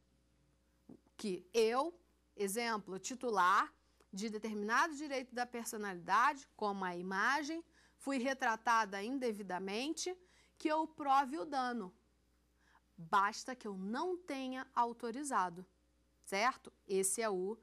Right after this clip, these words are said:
quarto parâmetro, o terceiro parâmetro. Chegando-se aqui ao quarto parâmetro, deve-se verificar que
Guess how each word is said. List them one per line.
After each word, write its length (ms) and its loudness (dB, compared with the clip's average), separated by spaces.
quarto 440 4
parâmetro, 560 -2
o 280 -6
terceiro 420 -2
parâmetro. 640 -2
Chegando-se 960 0
aqui 400 -4
ao 220 2
quarto 480 0
parâmetro, 760 2
deve-se 540 2
verificar 840 0
que 320 -2